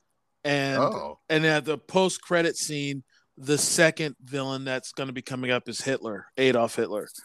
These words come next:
Speaker 1: And, uh, and, um, but it was, it was, it, it, Ralph, uh, Ray Fiennes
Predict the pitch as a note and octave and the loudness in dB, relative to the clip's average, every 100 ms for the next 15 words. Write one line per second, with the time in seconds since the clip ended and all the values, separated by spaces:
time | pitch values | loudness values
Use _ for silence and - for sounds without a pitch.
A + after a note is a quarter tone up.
0 | - - _ - _ - F3 E3+ D#3+ D3+ | -18 -18 _ -20 _ 4 8 8 4 2
1 | D3+ C#3+ C3+ - _ _ _ _ - - | 2 2 -2 -6 _ _ _ _ -20 -10
2 | - E3+ D#3 D3 C3 C3+ C3 B2+ B2 A#2 | 4 8 8 8 8 8 10 8 4 -4
3 | _ _ _ _ _ _ _ C#3 D#3 F#3 | _ _ _ _ _ _ _ -2 6 6
4 | A#3 C#4+ A#3+ - D#4+ F4+ C4+ - C4 A3+ | 6 2 -2 0 4 6 4 4 4 4
5 | B3+ A3+ A3 G#3 F#3 G3+ G3+ A3 G#3+ - | 0 -6 -8 -8 -6 -4 0 0 -2 -6
6 | F#3+ E3+ B2+ D3+ D#3 F#3 F3 D#3 C#3+ C3+ | -12 -10 -8 -6 0 0 -2 -6 -6 -6
7 | C#3 B2+ - | -8 -12 -18